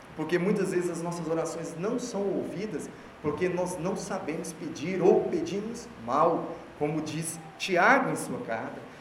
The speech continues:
Pedimos o que não é bom, não pedimos coisas que agradam a Deus ou que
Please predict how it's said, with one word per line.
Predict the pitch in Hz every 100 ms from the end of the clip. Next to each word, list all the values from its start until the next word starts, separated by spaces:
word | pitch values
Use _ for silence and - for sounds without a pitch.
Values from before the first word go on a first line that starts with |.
| -
Pedimos | 165 165 208 180
o | 190
que | 196
não | 190
é | 208
bom, | - 147 190 196
não | 185
pedimos | 190 - 190 170
coisas | 185 180
que | - 185
agradam | 156 156 165 170
a | 147
Deus | 135 175 180
ou | 196
que | 190 226